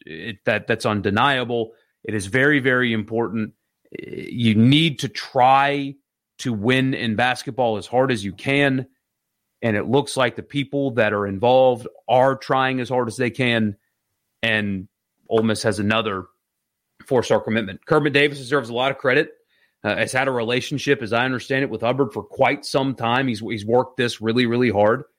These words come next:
Uh, re-, recruiting in basketball is going really well, uh, when you compare, especially when you compare it to the results. So if you're one of those people that thinks it's a quote-unquote waste of time, I think you are wrong.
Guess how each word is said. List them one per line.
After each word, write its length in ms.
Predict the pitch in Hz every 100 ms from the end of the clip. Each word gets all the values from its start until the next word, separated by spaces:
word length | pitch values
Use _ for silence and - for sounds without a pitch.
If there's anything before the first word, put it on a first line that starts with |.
| _ _ _ _ _ -
Uh, 120 | 65
re-, 420 | 85 64 104 117 92
recruiting 500 | 117 - 131 165 190
in 80 |
basketball 440 | 131 131 - - 202
is 80 | 143
going 400 | 120 139 202 131
really 340 | 117 156 226
well, 680 | 127 113 190 269 92 98 _ -
uh, 60 | - - - -
when 180 | 143 139
you 100 | 135
compare, 480 | - 123 123 127 131
especially 680 | - - - 233 285 131 107
when 140 | 101
you 60 | 98
compare 300 | 104 113 113
it 80 |
to 60 | 113
the 100 | 107
results. 520 | 104 104 120 - - _
So 360 | - 123 107 - _ - -
if 120 | 120
you're 100 | 185
one 120 | 240
of 40 | 226
those 160 | 220
people 280 | - 220 160
that 160 | 135 120
thinks 200 | 151 151
it's 160 | 131
a 100 | 127
quote-unquote 800 | - 165 175 160 143 160 165 120
waste 340 | 139 175 -
of 200 | - 147
time, 520 | - 160 156 123 101 92 - _ _ _ _ _ _ _ _
I 100 | 127
think 220 | 123 170 127
you 140 | 156
are 100 | 151
wrong. 440 | 147 160 123 95